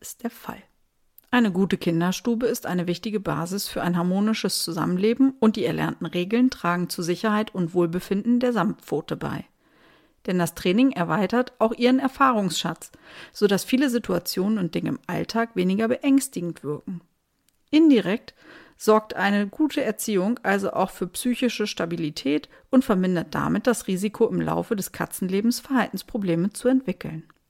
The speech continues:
Neben dem Kennenlernen von allerlei Dingen, Gerüchen und Geräuschen sowie dem Sammeln von Erfahrungen mit Menschen und anderen Tieren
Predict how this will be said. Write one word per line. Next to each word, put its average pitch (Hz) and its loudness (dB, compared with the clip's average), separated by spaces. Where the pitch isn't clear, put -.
Neben 214 6
dem 160 2
Kennenlernen 185 4
von - -4
allerlei 151 0
Dingen, 233 4
Gerüchen 170 -4
und - -8
Geräuschen 180 -2
sowie 262 4
dem 247 8
Sammeln 294 8
von 226 0
Erfahrungen 196 2
mit 190 0
Menschen 180 2
und 185 0
anderen 180 -2
Tieren 233 2